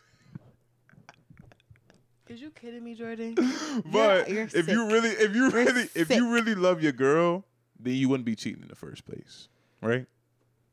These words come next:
Speaker 1: But
Speaker 2: That's the moral of the
Speaker 1: accidents,
Speaker 2: story.
Speaker 1: I guess accidents
Speaker 2: I feel like
Speaker 1: happen,
Speaker 2: there's
Speaker 1: right?
Speaker 2: no, I feel like there's no accident, yo.
Speaker 1: So
Speaker 2: Like, there's
Speaker 1: cheating
Speaker 2: n-,
Speaker 1: is a choice, not a mistake?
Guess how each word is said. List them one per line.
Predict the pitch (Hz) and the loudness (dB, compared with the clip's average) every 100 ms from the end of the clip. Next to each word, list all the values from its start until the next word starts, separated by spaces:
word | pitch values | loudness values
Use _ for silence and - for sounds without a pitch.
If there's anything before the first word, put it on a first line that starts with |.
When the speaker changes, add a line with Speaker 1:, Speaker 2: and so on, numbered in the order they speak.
| _ _ _ _ _ _ - | _ _ _ _ _ _ -8
Speaker 1:
But | 196 | 0
Speaker 2:
That's | 196 214 208 | 2 2 2
the | |
moral | 151 160 151 | 2 4 4
of | 135 | 2
the | |
Speaker 1:
accidents, | 117 | 0
Speaker 2:
story. | 139 131 101 101 - | 2 2 0 -4 -4
Speaker 1:
I | 220 | -2
guess | 247 311 403 | 0 0 0
accidents | 220 247 - 254 220 220 | 0 0 0 -4 -2 0
Speaker 2:
I | 220 | 2
feel | 330 | 2
like | 269 | 2
Speaker 1:
happen, | 247 | 2
Speaker 2:
there's | 190 | 2
Speaker 1:
right? | 220 | 2
Speaker 2:
no, | 233 | 2
I | 196 | 0
feel | 247 | 0
like | 269 214 | 0 2
there's | 196 | 0
no | 190 185 | 2 0
accident, | 147 147 127 110 92 98 | 2 0 -2 -12 -18 -14
yo. | 110 107 104 113 _ | -10 -10 -12 -18 _
Speaker 1:
So | 262 | -2
Speaker 2:
Like, | 240 254 | 0 2
there's | 285 294 | 2 2
Speaker 1:
cheating | 277 | 2
Speaker 2:
n-, | 254 | 0
Speaker 1:
is | 220 | 0
a | |
choice, | 208 254 226 240 | -2 0 0 -2
not | 214 202 | -2 -2
a | 202 | -2
mistake? | 196 | -2